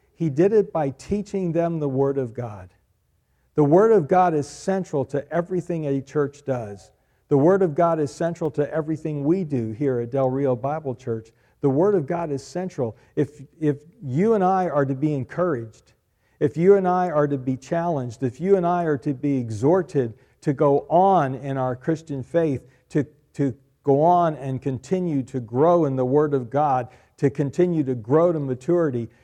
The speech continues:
if we are to, going to do that, we need to hear the Word of God. We need to be taught the Word of God. And that's what we see over and over again. Paul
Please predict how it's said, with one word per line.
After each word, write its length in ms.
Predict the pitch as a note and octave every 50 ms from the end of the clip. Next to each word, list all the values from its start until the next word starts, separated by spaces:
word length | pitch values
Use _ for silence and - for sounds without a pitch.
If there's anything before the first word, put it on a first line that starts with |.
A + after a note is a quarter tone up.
| _ -
if 180 | C#3+ D3 D3 -
we 140 | D#3 F#3+ G3+
are 160 | G3+ F#3 D#3+
to, 80 | C#3 C#3+
going 360 | B2 - D#3 D#3+ E3 E3 D#3+
to 160 | - - C#3+ B2+
do 320 | A#2 G#2+ A#2 D3+ G3 A3
that, 400 | F#3 D#3 C3 B2 B2+ C#3 C3+ _ _ _ _ -
we 320 | C3+ C#3+ D#3+ F#3 F#3+ G3
need 420 | F#3+ D#3+ D#3 F3 F#3 F#3+ F3+ D3+ -
to 120 | E3 D3+
hear 400 | C#3 - - F#3 G#3 A3 G3+ F#3
the 140 | D#3+ C#3+ D3
Word 260 | C#3+ D3 D3+ D#3 D3+
of 140 | D3+ C#3 C#3
God. 400 | D#3+ F#3 F#3+ G3 E3+ B2 A#2 A2+ _ _ _ -
We 160 | C#3+ D#3+ F3 F3+
need 200 | F#3 F3+ E3 D3
to 60 | D#3
be 220 | C3+ C#3+ D#3+ D3+
taught 440 | - - - - G3+ G#3 G3 - -
the 80 | E3+ D#3
Word 260 | D3 D#3 D#3+ D#3 D3
of 160 | D3+ C3+ B2
God. 420 | E3+ E3+ F3+ F3+ E3 C3 A#2+ A2 _ _ _ _ -
And 180 | D#3+ D#3 D3+ D#3
that's 180 | F3 F#3+ -
what 120 | - F#3+ E3
we 160 | D#3+ E3 D3
see 260 | - - F3 D#3+ D#3+
over 360 | D3+ E3+ F#3 G3 G3 G#3 G3
and 100 | F#3 F3
over 300 | F3 F#3+ G#3 G3 G3 F3
again. 360 | D3+ C3 C3 C3 B2 A#2 A#2 -
Paul 540 | - - F3+ G3 G3+ F#3+ E3 C#3+ C3 -